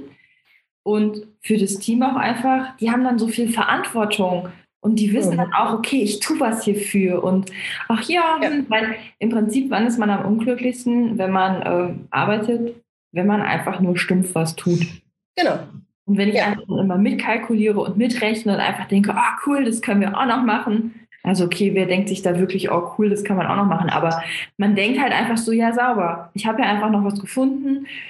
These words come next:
Speaker 1: Und ich glaube, das ist so fürs ganze Team, es ist vielleicht auch ganz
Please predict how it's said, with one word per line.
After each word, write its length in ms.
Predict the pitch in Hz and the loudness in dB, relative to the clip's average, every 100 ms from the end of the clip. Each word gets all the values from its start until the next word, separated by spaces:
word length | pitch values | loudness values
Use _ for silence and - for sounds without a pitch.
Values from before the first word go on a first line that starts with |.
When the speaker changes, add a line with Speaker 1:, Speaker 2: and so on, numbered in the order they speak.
| - - _ _ _ | -18 -20 _ _ _
Speaker 1:
Und 440 | 214 214 214 214 | 0 2 0 -2
ich 140 | 214 - | -6 0
glaube, 300 | 277 320 233 | 2 2 2
das 160 | 247 | 0
ist 120 | 247 - | -2 -2
so 100 | 226 | 0
fürs 220 | 220 220 | 0 2
ganze 300 | 208 226 - | 2 0 -2
Team, 240 | - 240 | 0 0
es 180 | 214 - | 0 -2
ist 160 | 262 - | -4 0
vielleicht 300 | 392 302 277 | 0 0 -2
auch 120 | 226 | -2
ganz 340 | 208 202 202 | 2 2 0